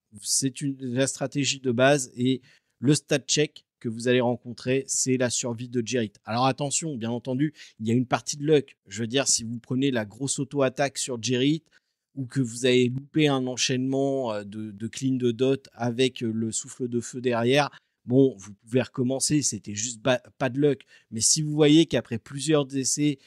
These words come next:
Jerrit n'arrive pas à survivre, eh ben, vous attendez. Vous levez le up, vous augmentez votre stuff sur Jerrit, vous augmentez son éveil, et puis au bout d'un moment, ça passera.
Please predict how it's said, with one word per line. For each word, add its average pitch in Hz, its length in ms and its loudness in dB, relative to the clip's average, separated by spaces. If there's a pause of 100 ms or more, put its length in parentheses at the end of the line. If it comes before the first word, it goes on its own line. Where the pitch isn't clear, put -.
(280)
Jerrit 131 420 4
n'arrive 101 300 -8
pas 143 140 4
à 143 60 2
survivre, 127 640 -6 (1160)
eh 98 40 -14
ben, 127 600 -2
vous 113 200 -2
attendez. 98 440 -8 (140)
Vous - 160 -20
levez 120 300 0
le 120 120 2
up, 151 320 -2
vous 104 440 -12
augmentez 120 400 -4
votre 117 200 -4
stuff 131 240 -4
sur 120 240 -6
Jerrit, 123 360 0
vous 117 260 -20
augmentez 117 400 -8
son 120 240 -4
éveil, 117 440 -2 (340)
et - 80 -16
puis - 180 -6
au 104 40 -4
bout 107 100 -8
d'un 117 100 -2
moment, 120 260 0
ça 190 160 -2
passera. 214 400 -6